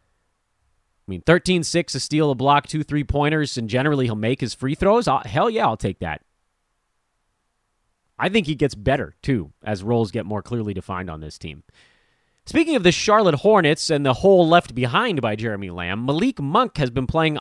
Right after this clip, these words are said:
oddly well lately. I am lower on his fantasy prospects because of what his game generally is. Now, he's scoring like a banshee lately. Fifty-four percent shooting, eighty-eight at the free throw line. These are not numbers that are gonna keep up long term.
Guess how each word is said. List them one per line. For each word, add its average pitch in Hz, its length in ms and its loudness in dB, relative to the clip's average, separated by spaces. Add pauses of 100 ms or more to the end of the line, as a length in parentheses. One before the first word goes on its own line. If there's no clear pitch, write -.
oddly 180 560 2
well 143 420 6
lately. 98 480 -4 (500)
I 196 180 0
am 196 260 0
lower 214 680 6
on 160 240 0
his 160 320 0
fantasy 151 460 -2
prospects 131 640 -2
because 170 520 0
of 139 100 -4
what 135 180 0
his 123 220 -4
game 123 320 -2
generally 117 560 -2
is. 101 340 -6
Now, 117 140 -2
he's 139 220 -4
scoring 240 360 0
like 127 180 0
a - 40 -4
banshee 110 560 -4 (140)
lately. 87 500 -6 (1500)
Fifty-four 170 640 2
percent 139 340 0
shooting, 160 580 0
eighty-eight 180 520 0
at 147 80 -6
the - 80 -6
free 139 240 -6
throw 117 260 -2
line. 107 380 -2
These 156 240 -4
are 175 100 0
not 165 220 0
numbers 120 340 -6
that 101 140 -4
are 98 100 -4
gonna 92 160 -8
keep - 260 -6
up 92 200 -6
long 87 280 -8
term. 73 360 -12